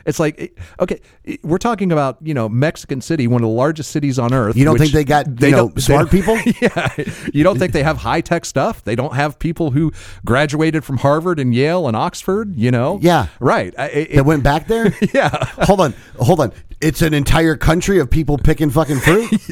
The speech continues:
Speaker 1: <laughs> I think that's what a lot of Americans think, you know?
Speaker 2: Ugh.
Speaker 1: And so I,
Speaker 2: You
Speaker 1: the
Speaker 2: know what? The
Speaker 1: fact
Speaker 2: whole
Speaker 1: that it's
Speaker 2: American
Speaker 1: Mexico
Speaker 2: exceptionalism thing,
Speaker 1: Oh,
Speaker 2: this is when it
Speaker 1: God.
Speaker 2: gets a little skewed.
Speaker 1: I know.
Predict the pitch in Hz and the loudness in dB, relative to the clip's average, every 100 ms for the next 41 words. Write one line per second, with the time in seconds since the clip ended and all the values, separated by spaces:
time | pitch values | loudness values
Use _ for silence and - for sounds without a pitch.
0 | - - - - 151 - - 131 - 110 | -16 -16 -6 0 0 0 -4 -4 -4 -4
1 | 113 123 104 110 - 113 95 98 98 101 | -4 -4 -4 -4 -2 -4 -2 -2 -2 -2
2 | 123 120 - 214 - - - - - - | -2 -4 -4 -6 -8 -20 -20 -20 -20 -2
3 | 104 98 95 131 131 110 82 - - - | 0 0 -2 2 4 4 -2 -10 -14 -2
4 | 160 151 170 156 131 147 143 220 226 220 | -2 0 2 2 0 -2 0 2 4 4
5 | 160 160 180 - 208 190 190 165 156 - | 4 4 4 2 4 2 2 2 0 2
6 | 165 - 160 170 143 170 147 170 170 131 | 0 0 0 2 4 2 4 2 0 0
7 | 113 110 170 180 170 180 151 147 131 135 | -2 2 0 0 0 2 2 0 0 0
8 | 135 113 - 120 104 95 95 90 87 85 | 0 -2 -2 2 2 2 0 0 -2 -4